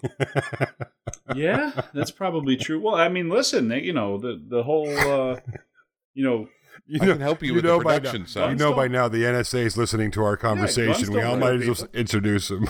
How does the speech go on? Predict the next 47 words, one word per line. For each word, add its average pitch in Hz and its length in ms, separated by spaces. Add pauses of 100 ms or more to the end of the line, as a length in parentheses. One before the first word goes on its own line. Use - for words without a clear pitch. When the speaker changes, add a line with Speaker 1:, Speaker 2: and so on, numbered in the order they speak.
Speaker 1:
<laughs> - 220
Speaker 2:
You 160 80
know, 139 100
guns 151 300
don't 220 160
Speaker 1:
So. 151 60
Speaker 2:
kill 139 180
people. 139 320
People 240 320
kill 120 200
people. 104 300
So, 131 380
you 151 100
know, 120 80
by 117 140
that 135 180
rationale, 147 420
give 143 200
everybody 147 400
a 147 40
nuclear 147 380
weapon 147 320
because 117 240 (100)
they 104 140
don't 185 180
kill 151 140
people 147 380
either. 113 260
You 120 80
know, 131 180
<laughs> - 0
you 160 540
need 160 180
people 151 260
to 143 120
have 233 160
it. 113 680
Speaker 1:
<laughs> - 40
Speaker 2:
Why 135 140
wouldn't 175 160
you 180 60
want 175 120
everybody 160 320
to 117 80
have 113 140
a - 20
nuke? 110 220